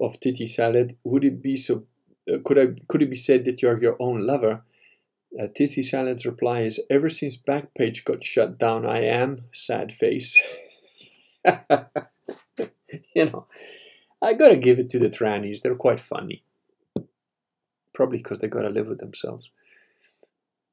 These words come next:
Kurgan's brother ca-, oh, Daniel says, uh,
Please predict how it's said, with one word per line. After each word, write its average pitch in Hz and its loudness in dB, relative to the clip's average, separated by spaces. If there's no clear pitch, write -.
Kurgan's 175 2
brother 143 4
ca-, - -6
oh, 117 -2
Daniel 135 0
says, 123 -2
uh, 113 -4